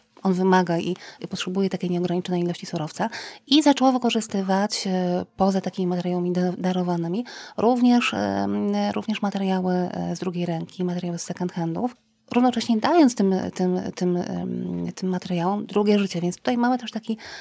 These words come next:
element, e, albo rodzaj pewnej trochę postawy etycznej, albo nawet ekologicznej. E, to też w pewien sposób jest, e, taka wędrówka, bo przecież te, te tkaniny w, w pewnym momencie najpierw gdzieś musiały być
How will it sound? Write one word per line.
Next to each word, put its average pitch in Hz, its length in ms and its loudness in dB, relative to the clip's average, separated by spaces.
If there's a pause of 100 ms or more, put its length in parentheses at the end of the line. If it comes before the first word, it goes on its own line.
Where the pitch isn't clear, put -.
(180)
element, 202 720 0
e, 190 380 -2
albo 196 260 -2 (100)
rodzaj 208 320 0
pewnej 202 180 -2
trochę 190 180 -2
postawy 185 360 -6
etycznej, - 400 -6
albo 240 220 2
nawet 226 300 2 (340)
ekologicznej. 185 720 0 (300)
E, - 180 -4 (160)
to 196 120 -2
też 233 240 -4
w - 40 -12
pewien 214 300 0
sposób 196 380 -6
jest, 196 300 -4
e, 202 180 -6 (240)
taka 202 260 2
wędrówka, 202 520 4
bo 180 60 0
przecież - 320 -6
te, 185 400 -2
te 190 120 -2
tkaniny 180 600 -2
w, - 180 -14 (180)
w - 60 -16
pewnym 185 240 -2
momencie 175 240 -4
najpierw 175 340 -6
gdzieś 170 140 -8
musiały 175 320 -4
być 165 180 -4